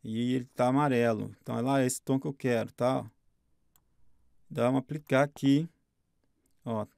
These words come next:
e agora clica aqui pra combinar. Pronto, agora eu vou aplicar. Bacana, então eu coloquei já o tamanho que eu queria. E vamos ver.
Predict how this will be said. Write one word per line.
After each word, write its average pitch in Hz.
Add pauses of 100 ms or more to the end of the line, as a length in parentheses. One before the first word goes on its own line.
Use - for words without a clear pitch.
e 120
agora 127 (500)
clica 143
aqui 143
pra 139
combinar. 139 (640)
Pronto, 120
agora 120 (680)
eu 120
vou 120
aplicar. 107 (960)
Bacana, 139
então 123
eu 113
coloquei 135
já 131
o 123
tamanho 131
que -
eu 135
queria. 139 (1500)
E 120
vamos 135
ver. 147